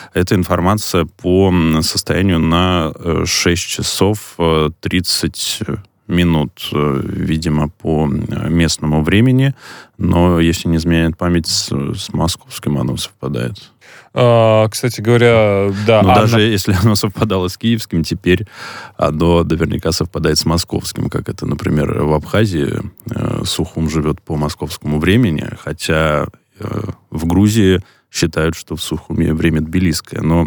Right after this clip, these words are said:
Speaker 1: это сейчас не так важно. А, также в Д Н Р продолжают, эм, сообщать о том, что, э, проводятся обстрелы, в том числе из крупнокалиберных, э, орудий со стороны украинских силовиков.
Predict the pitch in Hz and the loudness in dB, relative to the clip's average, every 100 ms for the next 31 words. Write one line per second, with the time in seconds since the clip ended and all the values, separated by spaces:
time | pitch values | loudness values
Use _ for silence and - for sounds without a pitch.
0 | - 78 76 - - 85 87 85 82 98 | 0 -4 -6 -4 -2 0 0 -2 0 0
1 | 139 120 73 - - - - - 85 87 | 2 0 -2 -8 -16 -16 -10 -2 2 4
2 | 87 82 78 - _ 117 113 90 85 82 | 4 2 -4 -10 _ -2 0 -2 -2 0
3 | 80 78 80 92 95 85 - 85 82 82 | 0 0 2 4 4 2 0 0 2 2
4 | 95 80 78 - - 82 78 78 78 69 | 2 2 -2 -4 -2 0 2 2 0 -2
5 | 64 - 78 - - 87 - 92 85 85 | -2 -4 -4 -2 0 0 0 0 0 -2
6 | - 95 82 - - _ 92 82 78 76 | 0 2 2 0 -6 _ 0 2 4 2
7 | 69 76 - 76 76 69 - - - - | 0 -2 -2 0 0 0 -2 -2 -6 -2
8 | 85 90 85 - 87 - - - 120 131 | 2 2 2 2 0 -2 -2 2 2 2
9 | 135 123 - 85 82 - - - 78 76 | 2 0 -4 -2 -2 -2 -6 -2 0 0
10 | - 82 78 76 73 73 73 - 85 - | -4 -6 -4 -2 0 0 0 0 -4 -4
11 | 80 90 117 110 101 92 - - 90 82 | 0 2 2 2 0 -2 -4 -6 0 2
12 | 80 80 85 92 95 87 82 78 - 82 | 0 0 0 2 2 2 0 -4 -4 0
13 | 82 87 85 78 76 82 80 - 78 - | 2 2 2 0 -2 0 0 -2 -6 -6
14 | - 85 85 87 123 131 - | -2 2 2 2 2 2 0